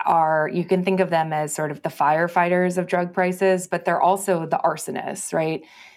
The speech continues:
They have every incentive to, to, uh, push the list price of drugs up because typically their compensation is tied to some portion of either the discount or the rebate that they negotiate or some other type of fee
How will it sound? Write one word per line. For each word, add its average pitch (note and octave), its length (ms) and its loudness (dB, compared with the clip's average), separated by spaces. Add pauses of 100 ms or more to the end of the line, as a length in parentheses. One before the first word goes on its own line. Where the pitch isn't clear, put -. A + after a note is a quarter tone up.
(180)
They B3 640 2
have F3+ 420 4
every E3+ 340 2
incentive D3 920 -4
to, C#3+ 440 2
to, D3 440 0 (160)
uh, D3 340 4 (200)
push F#3 280 0
the D3+ 160 0
list D#3 480 -4
price F3 420 0
of D3 200 -2
drugs C#3+ 440 0
up C3+ 240 0 (120)
because D#3 320 -6
typically G3 420 0
their D#3 260 0
compensation D3+ 920 -2 (400)
is D#3+ 220 -4
tied D#3+ 420 2
to D3+ 100 -4
some F#3+ 420 2
portion D#3 500 -2
of C#3+ 140 0
either C#3+ 360 0
the C#3 80 -6
discount D3+ 520 -4
or D3 80 -6
the C3+ 120 -4
rebate G3+ 420 0
that F#3 140 0
they F3+ 160 2
negotiate E3 760 -2 (320)
or E3 140 0
some F#3 280 0
other E3 260 2
type D3+ 260 -4
of C#3+ 140 -6
fee F3+ 600 0